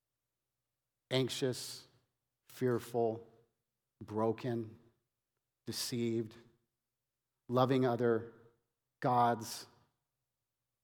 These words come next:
But I want you to know, the bridegroom is here.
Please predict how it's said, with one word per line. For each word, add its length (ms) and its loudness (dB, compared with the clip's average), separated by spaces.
But 80 -2
I 40 2
want 280 0
you 60 0
to 100 0
know, 320 -2
the 60 -8
bridegroom 600 -2
is 140 -10
here. 280 -8